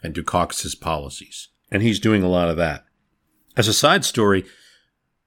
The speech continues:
in the debate in Omaha, there's a spin room. That means both campaigns will have people that will talk to reporters, people of some prominence.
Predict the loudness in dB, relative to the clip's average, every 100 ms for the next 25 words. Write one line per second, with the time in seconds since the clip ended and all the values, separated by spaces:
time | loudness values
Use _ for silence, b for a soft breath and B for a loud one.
0 | _ _ -12 -2 0 2 0 0 -2 -2
1 | 2 4 6 6 4 4 4 2 2 2
2 | 4 4 4 4 4 2 2 2 4 2
3 | 2 0 0 0 0 -2 -2 4 4 2
4 | -2 -2 0 -2 0 2 2 2 0 0
5 | 0 -2 -4 -6 -2 -2 -2 -6 -6 -6
6 | -6 -6 -8 B 0 2 4 2 2 -2
7 | -2 -2 -2 -2 -8 -14 -14 -14